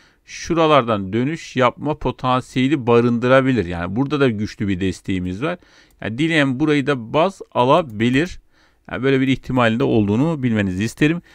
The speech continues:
Kısa da yukarı yönlü hareket beklentimiz yönünde şöyle bir bakacak olursak iki yirmi yediler kırılmadığı müddetçe biz aşağılara doğru yöneliş görebiliriz arkadaşlar. Evet, iki yirmi yedi şu anki direncimiz.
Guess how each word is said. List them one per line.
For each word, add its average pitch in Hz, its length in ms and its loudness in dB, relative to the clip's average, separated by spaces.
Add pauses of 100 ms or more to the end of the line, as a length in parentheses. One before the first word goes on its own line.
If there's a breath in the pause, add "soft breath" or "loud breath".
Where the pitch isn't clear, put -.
(240 soft breath)
Kısa 185 380 4
da 190 100 8
yukarı 202 420 8
yönlü 180 260 4
hareket 160 560 4
beklentimiz 131 840 4
yönünde 135 400 4
şöyle 131 380 2
bir - 60 -6
bakacak 104 460 4
olursak 135 760 4 (2000)
iki 247 220 0
yirmi 160 300 8
yediler 113 340 6
kırılmadığı 131 540 4
müddetçe 143 580 -2
biz 156 200 0
aşağılara 135 600 4
doğru 98 340 0 (260)
yöneliş 117 580 -2 (720)
görebiliriz 110 580 2
arkadaşlar. 92 540 -10
Evet, - 280 -6
iki - 240 -10
yirmi 156 240 -4
yedi 98 140 -8
şu 139 160 -8
anki 117 260 -10
direncimiz. 104 520 -8